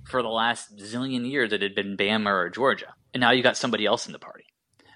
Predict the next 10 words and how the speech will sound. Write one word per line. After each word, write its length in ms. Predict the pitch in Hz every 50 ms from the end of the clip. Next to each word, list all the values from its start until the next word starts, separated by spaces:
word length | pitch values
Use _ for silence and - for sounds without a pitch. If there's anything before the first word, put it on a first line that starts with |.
| - -
Uh, 160 | 123 113 107
the 100 | 104 113
number 280 | 117 123 127 139 147 147
one 180 | 135 131 127 127
recruit 320 | 123 - - 151 143 -
in 80 | 113 113
the 60 | 107
country 400 | - 123 147 190 - - 101 87
last 360 | 85 85 90 87 - - -
year 240 | 82 87 113 127